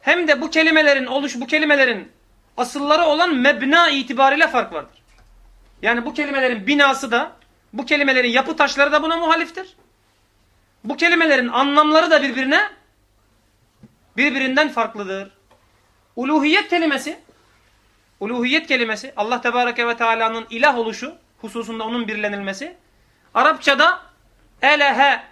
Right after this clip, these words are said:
ye'lehu ilaheten ve uluhiyeten. Bu kökten türer. Elehe ye'lehu ilaheten ve uluhiyeten. İlah kelimesi,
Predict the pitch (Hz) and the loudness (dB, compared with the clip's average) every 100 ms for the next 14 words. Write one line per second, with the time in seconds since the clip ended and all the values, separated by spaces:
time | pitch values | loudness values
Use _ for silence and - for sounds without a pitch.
0 | _ 196 294 - 247 262 247 320 381 - | _ 0 0 2 2 0 0 -2 -4 -12
1 | _ _ _ - 254 285 302 269 285 311 | _ _ _ -6 0 4 4 4 2 2
2 | 330 294 302 269 269 277 240 302 269 226 | 0 0 0 0 -2 -4 -2 -2 0 0
3 | 214 165 131 _ _ _ _ _ _ _ | -2 -6 -8 _ _ _ _ _ _ _
4 | _ _ _ _ _ _ 254 349 285 277 | _ _ _ _ _ _ -6 0 0 0
5 | 214 - 139 - _ _ _ _ _ _ | -4 -6 -14 -14 _ _ _ _ _ _
6 | _ _ _ _ - 262 262 254 233 247 | _ _ _ _ -2 0 2 2 2 2
7 | 269 226 233 208 277 392 - _ _ _ | 0 0 0 0 -2 -2 -6 _ _ _
8 | _ 233 247 277 240 240 247 339 302 311 | _ -4 2 4 4 0 0 0 2 0
9 | 277 262 226 208 165 143 - _ _ _ | 0 -4 -6 -8 -8 -10 -16 _ _ _
10 | _ _ 240 302 349 311 269 240 226 294 | _ _ -2 0 0 -2 -6 -6 -8 -10
11 | 359 | -14